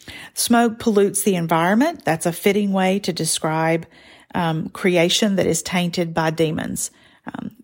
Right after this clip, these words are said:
they are not meant to be in creation, and they mess it up when they do. Smoke implies fire in the pit. This is one of the main reasons that, that and Jesus' use of Gehenna,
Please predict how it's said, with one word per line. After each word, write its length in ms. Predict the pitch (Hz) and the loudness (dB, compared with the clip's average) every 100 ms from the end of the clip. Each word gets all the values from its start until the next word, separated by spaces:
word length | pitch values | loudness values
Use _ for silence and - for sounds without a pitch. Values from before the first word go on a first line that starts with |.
| - | 0
they 200 | 180 170 | 2 2
are 120 | - | 2
not 380 | 175 196 202 - | 4 4 2 0
meant 240 | 190 - | -2 -2
to 60 | 196 | -2
be 240 | 170 90 | 0 0
in 220 | 78 180 165 | -2 -6 -6
creation, 760 | - - 67 - - - - _ _ - _ - | -4 0 0 -2 -4 -6 -12 _ _ -20 _ -6
and 180 | 170 | -2
they 340 | 160 151 90 - - | 2 0 -2 -6 -2
mess 300 | 175 175 - | 0 0 2
it 80 | |
up 300 | 202 - - - | 2 2 -2 -2
when 160 | 175 | 0
they 100 | 156 | 0
do. 320 | 147 107 - - - - - - | -2 -2 -2 -6 -16 -20 -20 -16
Smoke 420 | - - 226 226 202 | -4 2 2 2 2
implies 640 | 196 - 196 190 190 - | 0 0 -2 0 0 -2
fire 380 | - 160 180 214 | 0 0 2 2
in 120 | 220 | 2
the 80 | 226 | 0
pit. 400 | - 220 254 247 | 2 2 2 -2
This 180 | 190 | -2
is 120 | 175 - | -4 -2
one 140 | 175 | -2
of 80 | 170 | 0
the 60 | |
main 280 | 170 175 175 | 0 0 0
reasons 540 | 175 175 175 170 170 - | 0 0 0 -2 -2 -2
that, 160 | - - - - - - - | -4 -6 -16 -20 -20 -6 0
that 340 | 180 185 - | 4 4 4
and 180 | 190 175 | 0 0
Jesus' 460 | 180 180 180 175 196 | 2 2 2 0 2
use 320 | 175 175 - | 2 0 -2
of 460 | - 165 160 160 - _ - | 0 2 2 0 -12 _ -6
Gehenna, 680 | 190 165 - 185 185 202 214 | -2 -2 0 0 2 2 0